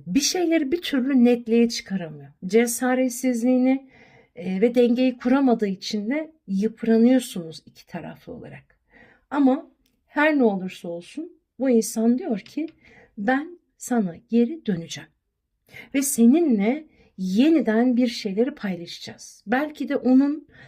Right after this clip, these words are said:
dengede kalabilmesi, e, tekrar aynı sorunları yaşamamak yine size bağlı olabilir. Yani çünkü burada bak, sevmese, gerçekten duygusal olarak, sevgi olarak bir bağı olmasa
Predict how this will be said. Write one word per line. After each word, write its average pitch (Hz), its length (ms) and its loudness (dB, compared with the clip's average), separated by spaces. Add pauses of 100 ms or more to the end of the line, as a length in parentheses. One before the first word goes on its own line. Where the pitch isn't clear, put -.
(260)
dengede 233 480 4
kalabilmesi, 175 1000 -4 (1000)
e, 190 60 -2 (880)
tekrar 277 460 -2
aynı 294 300 0
sorunları 190 520 -4
yaşamamak 185 760 -10 (140)
yine 294 260 2
size 220 380 -2
bağlı 165 300 -4
olabilir. 147 600 -16 (640)
Yani 226 160 2
çünkü 254 340 -10
burada 262 240 -2
bak, 202 180 -6 (180)
sevmese, 233 920 -2 (140)
gerçekten 233 840 -2
duygusal 190 720 -6
olarak, 147 400 -16
sevgi 185 460 -4
olarak 180 440 -2
bir 185 160 -6
bağı 220 220 2
olmasa 190 720 -10